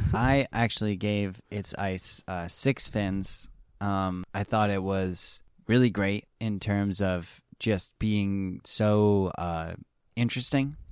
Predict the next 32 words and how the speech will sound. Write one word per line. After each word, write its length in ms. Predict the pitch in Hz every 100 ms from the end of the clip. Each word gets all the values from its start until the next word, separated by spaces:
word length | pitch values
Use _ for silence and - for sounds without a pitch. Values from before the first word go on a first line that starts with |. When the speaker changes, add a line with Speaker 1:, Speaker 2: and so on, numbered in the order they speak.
| -
Speaker 2:
and 320 | 101 92 90
different 400 | 107 104 120 120 - _ -
from 320 | 104 98 95
what 160 | 98 95
I'm 140 | 92
used 240 | 98 104 113
to, 160 | 127
'cause 320 | - 92 85
as 280 | - 95 90 92 - _
you 140 | 104 107
know, 220 | 95 92
I 140 | 92
like 320 | 90 87 87 - -
the 120 | 92
three 240 | - 95
point 280 | 87 95 98
oh 220 | 104 98
version 420 | 90 95 90 87
of 120 | 87 92
It's 200 | 87 90
Ice 220 | 85 92
especially. 600 | - 117 - 80 82 - - - - - _ _
Um, 560 | 98 95 95 90 87 87 _ _ -
and 80 | 120
Speaker 1:
Yeah. 160 | 127 135
Speaker 2:
I 40 |
thought 240 | 87 123 135
it 100 | 127
just 200 | 113 -
had, 240 | 107 95
like, 220 | 92 -
that 300 | 90 82 80